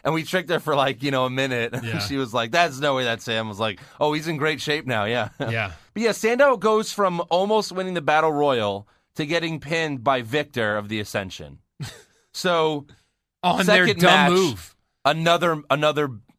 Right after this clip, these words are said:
Speaker 1: wrestler buried.
Speaker 2: buried.
Speaker 1: Buried.
Speaker 2: Again, what more could you hope for for these guys now?
Speaker 1: No.
Speaker 2: It'll be the,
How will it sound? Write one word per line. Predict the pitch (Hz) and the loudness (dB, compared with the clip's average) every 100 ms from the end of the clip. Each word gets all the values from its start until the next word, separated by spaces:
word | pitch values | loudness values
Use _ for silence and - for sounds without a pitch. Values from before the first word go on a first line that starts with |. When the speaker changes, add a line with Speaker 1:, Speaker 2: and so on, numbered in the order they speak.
| _ | _
Speaker 1:
wrestler | 120 139 131 - 131 | 0 2 2 0 -2
buried. | 113 117 92 | 0 0 0
Speaker 2:
buried. | 139 123 95 85 - | -4 -4 -6 -12 -8
Speaker 1:
Buried. | 113 107 98 92 82 78 _ _ _ _ 170 | -4 -2 -2 -4 -6 -12 _ _ _ _ -4
Speaker 2:
Again, | 185 233 | 0 2
what | 170 220 202 | 2 2 2
more | 226 226 | 0 0
could | 202 151 | -2 -2
you | 190 143 | -2 -4
hope | - 170 185 | -4 -2 -2
for | - 131 113 | -4 -8 -8
for | 117 | -10
these | 113 98 | -10 -10
guys | 113 101 92 | -10 -10 -12
now? | 95 85 82 _ _ | -14 -16 -20 _ _
Speaker 1:
No. | 98 98 180 | -14 -4 0
Speaker 2:
It'll | 185 | 2
be | 196 | 0
the, | 165 | 0